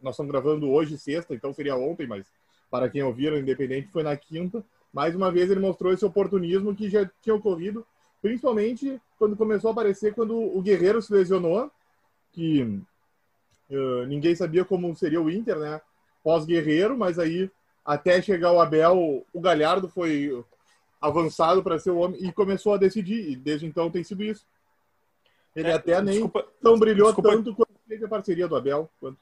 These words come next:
Speaker 1: teve.
Speaker 2: Desculpa te interromper, mas no Grenal, é, eu, o, isso foi uma, isso foi um, uma coisa que a gente percebeu, que ele mudou o Galhardo, né? Ele não deixou o Galhardo tão, ah, mais avançado.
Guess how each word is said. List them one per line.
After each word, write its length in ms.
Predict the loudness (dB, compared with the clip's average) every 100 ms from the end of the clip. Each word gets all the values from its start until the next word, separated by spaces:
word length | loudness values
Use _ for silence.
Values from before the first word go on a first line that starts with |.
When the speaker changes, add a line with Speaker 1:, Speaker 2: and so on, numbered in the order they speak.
| -12
Speaker 1:
teve. 300 | -12 -10 -16
Speaker 2:
Desculpa 360 | -4 -2 0
te 80 | 0
interromper, 500 | 2 2 2 2 2
mas 220 | 2 0
no 160 | 2 2
Grenal, 560 | 4 4 4 2 2 0
é, 260 | -2 -2
eu, 340 | -4 -10 -10 -16 _
o, 240 | -14 -10 -10
isso 220 | -10 -10 -8
foi 120 | -6
uma, 100 | -6 -6 -10
isso 240 | -12 -14 -6
foi 160 | -4
um, 140 | -4 -8
uma 220 | -14 -12
coisa 180 | -6 -6
que 60 | -6
a 20 |
gente 140 | -8 -6
percebeu, 340 | -6 -4 -4
que 80 | -4
ele 80 | -6
mudou 320 | -4 0 0
o 40 |
Galhardo, 480 | 2 2 2 0 -2
né? 160 | -16 -18 _ _ _ _ _
Ele 120 | -14 -10
não 100 | -8
deixou 240 | -6 -4
o 20 |
Galhardo 300 | -2 -2 -2 -6
tão, 260 | -6 -6 -8
ah, 420 | -10 -8 -8 -10 -10 _ -20 -12
mais 300 | -2 0 2
avançado. 800 | 2 2 -6 -2 2 2 0